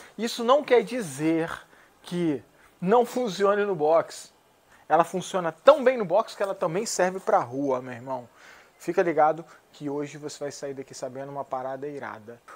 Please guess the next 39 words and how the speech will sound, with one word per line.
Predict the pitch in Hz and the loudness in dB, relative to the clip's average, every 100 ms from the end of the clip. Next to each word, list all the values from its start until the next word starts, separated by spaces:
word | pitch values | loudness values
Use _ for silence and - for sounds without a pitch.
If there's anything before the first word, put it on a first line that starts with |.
| - _ - - | -20 _ -20 -16
O | 196 | -4
que | 320 | -2
que | 311 | 0
vocês | 294 - 269 | -2 -4 -6
têm | - 254 | -2 -2
que | 240 | -2
entender, | 226 233 208 156 147 139 | -4 -2 -2 0 0 2
galera? | 143 151 147 | 2 2 0
Quando | 143 247 | 4 4
eu | 277 | 2
ensino | - 226 | 0 4
boxe | 165 170 - | 6 6 4
pra | 180 | 0
defesa, | 151 143 190 202 170 | 0 0 4 6 6
eu | 170 | 4
parto | 220 226 262 | 4 4 0
do | |
princípio | 220 220 - 196 | -4 -4 -6 -6
que | |
você | 247 240 | -4 -2
já | 240 | -2
sabe | 240 226 | 4 4
o | 254 | 6
boxe, | 175 127 - 147 | 4 4 0 -6
beleza? | 139 175 196 208 - - - - | 0 2 2 0 -10 -20 -20 -6
Como | - 311 | 0 2
é | 302 | 2
um | |
vídeo | 208 202 196 | 0 -4 -6
do | 160 | -4
YouTube, | 156 - 208 156 127 - - | -4 -2 -2 -2 -6 -14 -2
eu | 190 185 | 4 6
vou | 220 | 6
ensinar | 285 - 240 190 | 2 -2 0 0
a | |
técnica | 180 175 196 247 269 | 2 2 2 0 -4
de | 220 | 0
boxe | 175 180 196 - - _ _ _ _ _ _ _ | 6 6 4 -4 -20 _ _ _ _ _ _ _
básica | 113 120 123 147 202 247 247 | -2 -2 -2 -4 -2 -2 -2